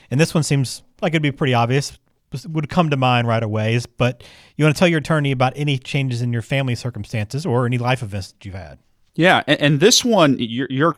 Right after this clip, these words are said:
Speaker 2: exactly right. That's usually the one, if the clients are thinking about it, this is usually the one where the client would think,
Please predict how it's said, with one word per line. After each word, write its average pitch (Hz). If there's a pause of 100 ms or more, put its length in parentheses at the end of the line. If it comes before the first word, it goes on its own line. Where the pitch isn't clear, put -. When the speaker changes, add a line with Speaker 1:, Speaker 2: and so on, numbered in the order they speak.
Speaker 2:
exactly 131
right. 107
That's 147
usually 143
the 123
one, 117 (600)
if 160
the 147
clients 143
are 110 (300)
thinking 143
about 143
it, - (640)
this 127
is 117
usually 120
the 110
one 110
where 104
the 104
client 117
would 104
think, -